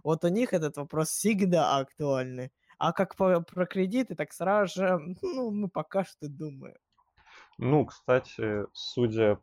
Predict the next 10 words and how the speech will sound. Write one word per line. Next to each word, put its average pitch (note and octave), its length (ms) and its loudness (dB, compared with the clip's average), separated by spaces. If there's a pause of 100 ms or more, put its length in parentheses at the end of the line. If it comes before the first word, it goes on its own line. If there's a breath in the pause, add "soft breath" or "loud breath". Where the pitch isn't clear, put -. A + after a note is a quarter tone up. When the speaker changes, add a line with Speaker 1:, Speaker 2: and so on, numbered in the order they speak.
Speaker 2:
по G#2 260 -2
файлам, G2 480 -2
которые G#2+ 600 -8 (460)
я A#2+ 140 -20
там E2+ 240 -20
почекал, A#2 460 -10
посмотрел D#3+ 720 -2 (520 soft breath)
в G2 360 4
бетке, F#2+ 760 -4
и, B2+ 420 6